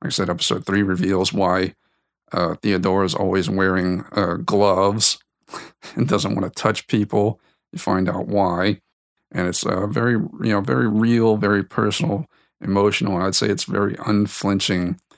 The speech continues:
uh, view at the, uh, the personal horror that these people, uh, experienced and, and see. This is the <laughs> real shit right here. It's gonna make you feel it. Uh, you should definitely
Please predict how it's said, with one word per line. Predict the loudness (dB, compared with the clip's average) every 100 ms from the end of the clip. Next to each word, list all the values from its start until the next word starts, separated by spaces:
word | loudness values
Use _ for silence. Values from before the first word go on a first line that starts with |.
| _ _ _ _
uh, | -4 -2 -4
view | -6 -2 2 2
at | 2 -2
the, | -4 -2 -2
uh, | -4 -4 -6 -8
the | -6
personal | 0 2 2 -2 -2
horror | 0 0 0 -2
that | -4
these | -4 -6
people, | -2 -2 -2 -4 -6 _ _ _ _ -6 -4
uh, | -2
experienced | -4 -4 0 2 2 0 -2
and, | -2 -2 -2
and | 0
see. | 0 2 0 -4 -12 _ _ _ _ 0
This | 4 4
is | 2
the | 0
<laughs> |
real | 2 2 4 4 4
shit | 0 0 0 0
right | -2 0
here. | 0 0
It's | -2
gonna | 2 2
make | 4 2 0
you | -6
feel | 0 2 4
it. | 2 -2 _ _ _ _ _ _ 0
Uh, | 2 2
you | 0
should | -2 -4 0
definitely | 0 0 -2 -2 -2